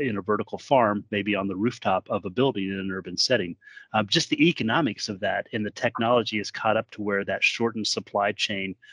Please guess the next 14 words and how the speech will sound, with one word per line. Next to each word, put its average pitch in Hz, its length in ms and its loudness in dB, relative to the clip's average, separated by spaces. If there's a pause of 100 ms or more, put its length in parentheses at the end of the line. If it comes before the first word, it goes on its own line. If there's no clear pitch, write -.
(220)
uh, 101 220 2
matters. 104 640 0
And 110 100 0
I 113 60 0
think 147 220 -2
we'll 143 160 2
continue 131 500 2
to 110 120 -4
see 110 260 0
that, 104 200 2 (440)
to 107 100 -8
see - 200 0
that, 107 220 0
uh, 101 160 4